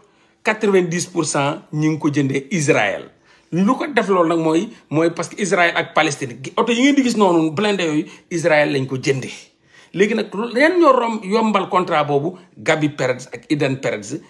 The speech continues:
yi nga xam c'est des Israéliens sionistes, ñi, ñi rey nit yi, di wër di rey nit yi ci doomu aadama. Donc, ñooñu ñoo ko dox, ñoo ko yombal, moo matériel yooyu, ñooñu la israéliens yi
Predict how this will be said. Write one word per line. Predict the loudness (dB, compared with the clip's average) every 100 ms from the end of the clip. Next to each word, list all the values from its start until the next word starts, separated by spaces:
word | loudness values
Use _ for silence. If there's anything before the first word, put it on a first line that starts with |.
| -6
yi | -4
nga |
xam | -2 -2
c'est | -4
des | -6 -4 0
Israéliens | 0 2 2 2 0 -4
sionistes, | -6 -2 2 2 0 -6 -20 -12 -2
ñi, | 0 2
ñi | 2 4
rey | 4 4
nit | 4 4
yi, | 0
di | -2
wër | -2 0
di | 0
rey | 2 2
nit | 0
yi | -2
ci | -4
doomu | 0 0 0
aadama. | -4 -6 -6 -14 -8
Donc, | -4 -4
ñooñu | -4 -4 -2 -4
ñoo | -6 -8
ko | -8 -10 -14 _ _
dox, | -2 0 0 -8 -10 -10
ñoo | -6 -4
ko | -2
yombal, | -2 0 -2 -4 -10 -12
moo | -4 -4
matériel | -2 -2 0 0
yooyu, | 0 0 -2 -4 -8
ñooñu | -2 0 2 2
la | 2
israéliens | 0 2 2 0 -2
yi | -2 -6